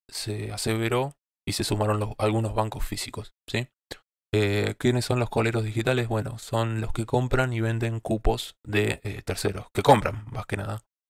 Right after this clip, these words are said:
eh, cupos de terceros. ¿Qué son, qué es el cupo? El cupo de doscientos dólares que tienen todas las personas, el límite para comprar a valor oficial, ¿sí? Más el treinta por ciento. Básicamente, ya lo expliqué igualmente en otro video, pero básicamente, ¿qué hacían los coleros? Compraban sus dólares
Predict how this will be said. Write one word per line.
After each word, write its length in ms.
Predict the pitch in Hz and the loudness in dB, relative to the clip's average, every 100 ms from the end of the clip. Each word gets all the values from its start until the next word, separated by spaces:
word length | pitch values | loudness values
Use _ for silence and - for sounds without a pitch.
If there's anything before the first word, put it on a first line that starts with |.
| _ | _
eh, 180 | 107 98 | -6 -4
cupos 280 | - 101 101 | -2 4 4
de 100 | 101 | 2
terceros. 480 | 98 - 101 98 101 113 | -4 -4 -4 -4 -8 -6
¿Qué 100 | - | -2
son, 300 | 110 113 113 - | 0 2 0 2
qué 140 | 123 | 2
es 100 | 120 | 4
el 120 | 107 | 0
cupo? 260 | - 127 123 | 0 4 6
El 80 | 110 | 4
cupo 220 | 110 110 | 2 2
de 60 | |
doscientos 340 | 104 110 113 113 | 2 -2 0 2
dólares 300 | 120 120 117 | 2 2 -2
que 120 | 117 | -6
tienen 420 | - 113 113 117 - | -2 -2 -2 -6 2
todas 180 | 110 110 | 4 4
las 120 | 110 | 4
personas, 520 | - - 117 117 - | 2 2 2 2 -2
el 160 | 104 110 | -2 0
límite 420 | 120 113 107 123 - _ - _ _ | 0 0 -2 -4 -6 _ -20 _ _
para 220 | 107 117 | 4 4
comprar 560 | 113 113 110 120 120 143 _ _ - | 4 2 6 6 6 0 _ _ 4
a 180 | 113 | 6
valor 260 | 120 107 107 | 6 6 4
oficial, 460 | 110 110 - 107 - - | 2 0 0 0 -6 -4
¿sí? 140 | 120 | -4
Más 320 | 120 107 110 | -2 0 0
el 140 | - 101 | 0 -4
treinta 300 | 101 101 98 | -2 -2 -2
por 120 | 104 | -2
ciento. 380 | - 92 - - - | -2 -4 -8 -14 0
Básicamente, 600 | 113 113 117 117 123 117 | 2 4 2 2 2 2
ya 140 | 113 | 4
lo 100 | 113 | 6
expliqué 280 | 110 110 117 | 4 4 4
igualmente 380 | 113 113 113 113 | 6 4 2 -2
en 60 | |
otro 180 | 113 117 | -2 -2
video, 300 | 113 123 123 - | 2 2 2 0
pero 280 | 104 104 | 0 0
básicamente, 440 | 107 110 110 117 117 | -2 -2 -2 -2 -2
¿qué 100 | 117 | -2
hacían 200 | - 113 | 0 0
los 80 | 107 | 2
coleros? 360 | 113 120 120 | 2 2 0
Compraban 600 | - 113 - 107 101 104 _ | -4 -2 6 6 6 -2 _
sus 200 | - 110 | -4 2
dólares 420 | 107 113 101 98 | 6 8 6 0